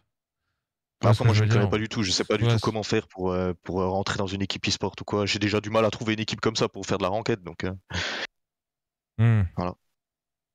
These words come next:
Speaker 1: Mais la question, c'est est-ce que t'as envie de faire de l'e-sport ou pas ?
Speaker 2: Ouais, pourquoi pas.
Speaker 1: Bah, c'est pas ouais, pourquoi pas. C'est oui
Speaker 2: Ouais, non, mais
Speaker 1: ou
Speaker 2: franchement,
Speaker 1: non.
Speaker 2: oui, oui.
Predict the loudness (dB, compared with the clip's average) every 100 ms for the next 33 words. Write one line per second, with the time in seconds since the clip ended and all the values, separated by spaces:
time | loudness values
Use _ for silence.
0 | -8 -8 -10 _ _ _ _ _ _ -4
1 | 2 2 4 2 2 0 0 -2 2 0
2 | 2 0 2 0 0 -2 0 0 0 -2
3 | -2 -2 -2 -8 -14 _ -2 2 2 0
4 | -6 _ _ _ _ _ _ _ _ _
5 | _ _ _ -2 0 0 -2 -2 -2 -6
6 | _ _ _ _ _ _ _ _ _ _
7 | _ _ _ _ _ 2 4 4 2 2
8 | 0 0 0 0 0 0 -2 -6 -8 0
9 | 0 2 6 6 4 2 0 2 4 6
10 | 6 2 2 0 0 -4 _ _ -2 -2